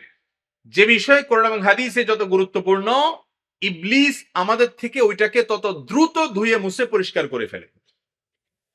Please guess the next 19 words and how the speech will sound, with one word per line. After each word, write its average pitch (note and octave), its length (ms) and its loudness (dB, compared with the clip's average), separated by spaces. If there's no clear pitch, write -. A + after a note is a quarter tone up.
এই F3+ 120 0
জন্য A#3+ 160 2
দেখবেন, A3+ 360 2
মেসওয়াকের D4 540 4
এই C#4+ 60 4
আমলটা A#3+ 420 4
নাই G3+ 200 0
বললে F#3 300 -2
চলে। C3 220 -8
এটা C3+ 180 -6
অন্যদের D#3 340 -6
কাছে D#3 240 -8
শেয়ার C#3 300 0
করবেন, A2 360 -8
অন্যদেরকে E3 460 -8
শোনাবেন, D#3+ 480 -2
বাসায় D3+ 280 -4
গিয়ে E3+ 120 -8
মহিলাদেরকে E3+ 800 -4